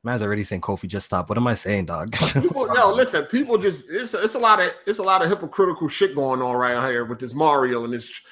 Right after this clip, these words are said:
Speaker 2: easy short game. If this was anything else, especially if it was an Xbox game, motherfuckers would be going to town. But, you know, it's Nintendo, so ten out of ten.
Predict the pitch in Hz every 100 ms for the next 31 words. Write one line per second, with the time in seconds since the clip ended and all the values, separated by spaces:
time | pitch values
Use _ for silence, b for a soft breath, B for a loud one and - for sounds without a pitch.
0 | B B _ 226 262 285 254 269 - -
1 | 262 247 190 214 185 143 139 233 226 175
2 | 220 269 226 240 220 165 - - 202 -
3 | 180 143 120 B - 143 233 160 139 214
4 | 220 156 143 120 139 135 127 151 214 -
5 | 202 165 135 127 156 185 175 165 180 131
6 | 95 - - _ _ _ _ b b b
7 | _ _ 110 107 185 156 160 190 196 294
8 | 311 196 175 202 190 - 254 254 254 269
9 | 247 131